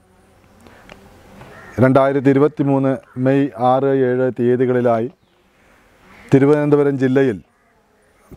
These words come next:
പൂജപ്പുര സരസ്വതി മണ്ഡപത്തോട് ചേർന്നുള്ള മൈതാനത്ത് നടക്കുവാൻ പോകുന്ന നവചണ്ഡികാ മഹായജ്ഞത്തെക്കുറിച്ച്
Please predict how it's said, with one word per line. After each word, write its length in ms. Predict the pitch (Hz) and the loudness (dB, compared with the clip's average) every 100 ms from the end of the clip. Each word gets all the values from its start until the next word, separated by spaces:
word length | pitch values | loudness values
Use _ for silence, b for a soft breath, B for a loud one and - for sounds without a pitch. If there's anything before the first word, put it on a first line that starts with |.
| - _ - - | -20 _ -6 0
പൂജപ്പുര 560 | 131 143 113 135 135 123 - _ _ _ _ _ - | 2 2 0 -2 -2 -6 -16 _ _ _ _ _ -4
സരസ്വതി 440 | 131 131 135 147 151 143 | -2 0 -2 0 0 0
മണ്ഡപത്തോട് 540 | 135 139 139 139 131 123 | -2 -2 -2 -2 -4 -2
ചേർന്നുള്ള 400 | 123 117 131 127 120 | -2 -2 -2 -2 -4
മൈതാനത്ത് 560 | 117 123 127 104 123 117 _ b b b 113 | -4 -4 -4 -4 -6 -6 _ b b b 0
നടക്കുവാൻ 480 | 113 - 139 131 123 | 0 2 0 0 -2
പോകുന്ന 340 | 120 120 120 117 - _ _ _ _ _ _ - _ _ - - - - - - - - - 110 | -4 -4 -4 -6 -10 _ _ _ _ _ _ -20 _ _ -20 -20 -20 -20 -20 -20 -20 -20 -6 2
നവചണ്ഡികാ 600 | 127 147 147 143 135 135 127 123 | 2 2 0 2 2 2 -2 -4
മഹായജ്ഞത്തെക്കുറിച്ച് 920 | 120 120 120 113 107 107 107 95 | -4 -4 -4 -8 -6 -6 -6 -8